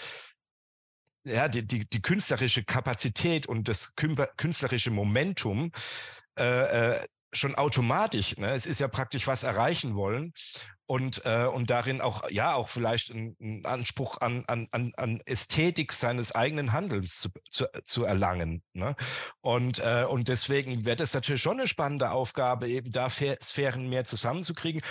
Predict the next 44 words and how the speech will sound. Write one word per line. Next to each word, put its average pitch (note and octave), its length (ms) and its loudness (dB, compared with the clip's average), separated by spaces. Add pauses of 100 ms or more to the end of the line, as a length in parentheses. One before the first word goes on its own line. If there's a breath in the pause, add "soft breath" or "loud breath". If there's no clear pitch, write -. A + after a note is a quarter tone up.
(100 loud breath)
und D3+ 180 0
vor C#3 180 2
allem C#3 220 4
auch C3 160 0
noch C3 160 0
mal B2+ 180 2
wirklich C3+ 320 0 (540 loud breath)
den, B2 320 0
den B2 180 2
Schulterschluss D#3 580 4
zu - 80 2
Institutionen D3+ 760 0
besser B2+ 240 2
hinzukriegen. G#2+ 520 0
Ich G#2+ 160 -2
weiß, D3 380 4
die A#2 240 -2
öffentliche C3 420 0
Verwaltung, A2+ 400 2
da C#3+ 100 0
gehen B2+ 200 -2
jetzt B2+ 160 0
dreißig A#2+ 500 0 (300 loud breath)
Prozent B2+ 400 0
in B2 140 -2
Pension. B2 600 2
Das F#3 200 0
wird B2 160 2
wahrscheinlich B2 400 2
die, A#2+ 140 -2
die A#2 160 -4
ganze A#2+ 300 2
Klagerei, A#2+ 800 2 (240 loud breath)
dass A#2+ 160 2
sie B2 100 2
eigentlich A#2+ 360 0
auch - 60 -6
schon B2+ 180 0
so D#3 120 2
viel C#3 180 0
auf A2+ 120 0
dem A#2 80 -2
Tisch - 300 0
haben, F#2+ 380 0